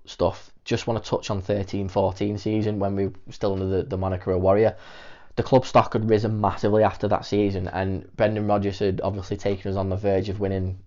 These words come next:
um, the first title in, in twenty odd years. But that was recognised worldwide, because a lot of other stuff started flooding in, particularly for the players in terms of sponsorship deals and all that sort of stuff, and the club was getting recognised, uh, a lot more. It was no surprise that Jordan Henderson was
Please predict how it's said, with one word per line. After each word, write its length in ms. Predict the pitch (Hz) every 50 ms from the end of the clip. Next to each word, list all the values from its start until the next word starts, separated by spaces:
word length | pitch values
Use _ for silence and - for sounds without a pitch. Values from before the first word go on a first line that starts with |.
| - -
um, 320 | 95 95 92 92 92 90
the 80 | - -
first 320 | - - 104 95 92 95
title 300 | - 95 95 87 - 95
in, 180 | 92 92 92 92 -
in 100 | 101 98
twenty 340 | - - 98 95 95 - 98
odd 140 | 95 92 90
years. 320 | 98 98 95 87 90 - - - - -
But 160 | - - 139 -
that 200 | 175 - - 175
was 160 | 175 170 147
recognised 520 | 160 160 - - 180 170 165 165 143 120
worldwide, 500 | 120 117 113 110 104 104 123 139 165 160
because 460 | 151 139 - 143 131 127 120 113 123 -
a 80 | - 113
lot 200 | 120 143 127 -
of 100 | 139 143
other 120 | 143 135
stuff 260 | - - - 143 139
started 280 | - - 127 101 - -
flooding 320 | - - 117 110 107 113
in, 140 | 113 117 117
particularly 420 | - - - - - - - 135 -
for 80 | -
the 60 | 113
players 400 | 101 - - 120 123 123 120 117
in 80 | 120 107
terms 260 | - - 107 101 104
of 100 | 101 95 98
sponsorship 600 | - - - 120 117 113 - 123 117 - 110 - -
deals 300 | - 113 113 110 107 104
and 80 | 104 98
all 80 | 104
that 160 | 107 104 - -
sort 160 | - 101 76
of 80 | -
stuff, 240 | - - 104 - -
and 80 | 104 101
the 60 | 101
club 180 | - - 117 117
was 100 | 117 107
getting 260 | - 101 - 85 101
recognised, 560 | 110 101 - - 110 107 104 107 104 104 - - - -
uh, 240 | 104 104 98 98 95 95
a 60 | 95
lot 200 | 95 95 - -
more. 300 | 101 98 101 110 107 - - - - - - - - - - - - - - - _ _
It 140 | - 143 147
was 240 | 175 202 175 147 139
no 180 | 135 120 110
surprise 400 | 101 - 98 - 113 104 104 98
that 160 | 101 - -
Jordan 300 | 98 104 95 95 92 95
Henderson 480 | 95 95 101 98 95 - - 104 95 95
was 440 | 95 92 92 90 92 - - -